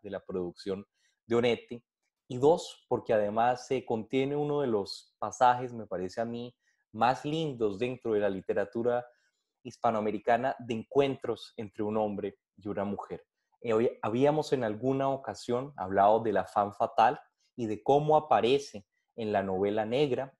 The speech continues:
particularmente en Raymond Chandler, y de esa escena tan fascinante donde es definida la mona, eh, que representa el estereotipo de la femme fatale en, eh, The Big, de, de Long Goodbye.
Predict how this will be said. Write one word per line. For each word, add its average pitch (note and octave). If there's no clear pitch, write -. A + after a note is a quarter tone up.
particularmente G2+
en G#2
Raymond G#2+
Chandler, A#2+
y G#2
de G2+
esa A2+
escena B2
tan A2+
fascinante A2
donde G#2
es -
definida A#2
la F#2
mona, A#2+
eh, F#2
que G#2+
representa G#2+
el A#2+
estereotipo A2+
de G#2
la E2
femme G#2+
fatale A2
en, A#2
eh, F2+
The A#2+
Big, -
de, A2+
de G#2
Long G#2+
Goodbye. A#2+